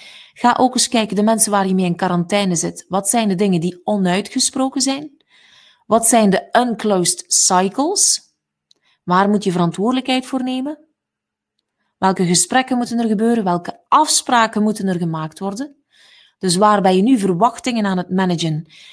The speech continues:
Emoties aan het managen, waar je eigenlijk afspraken zou moeten opmaken? En doe het. Dat is mijn verzoek voor deze week.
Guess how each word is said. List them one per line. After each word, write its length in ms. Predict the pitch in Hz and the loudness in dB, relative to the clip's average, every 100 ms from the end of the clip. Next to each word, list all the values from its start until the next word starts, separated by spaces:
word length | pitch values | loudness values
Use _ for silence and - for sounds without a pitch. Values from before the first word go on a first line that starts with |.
| - - | -20 -4
Emoties 680 | 214 220 240 226 226 - | 0 2 0 0 -2 -2
aan 160 | - 185 | -2 -4
het 120 | 180 | -4
managen, 320 | 180 180 170 | -4 -2 -2
waar 180 | 170 165 | -2 -2
je 220 | 170 - | -4 -8
eigenlijk 480 | - 220 254 247 247 - | -6 -2 0 -2 -2 -2
afspraken 560 | 202 - - 202 202 | -2 -2 -2 -2 -2
zou 140 | 202 196 | 0 2
moeten 280 | 202 202 | 0 -2
opmaken? 680 | 196 185 175 180 220 294 _ _ _ _ _ _ _ _ _ _ - _ - | -4 -4 -4 -4 -8 -10 _ _ _ _ _ _ _ _ _ _ -20 _ -2
En 180 | 226 | 2
doe 140 | 214 165 | 2 0
het. 280 | 170 - _ _ _ _ _ _ _ _ _ _ | -2 -14 _ _ _ _ _ _ _ _ _ _
Dat 200 | 226 254 | 0 2
is 100 | 277 | 2
mijn 180 | 294 277 | 2 2
verzoek 340 | 254 269 285 | 0 -2 -2
voor 120 | 190 | -4
deze 260 | 175 190 185 | 0 0 0
week. 340 | 277 440 - | -2 -6 -12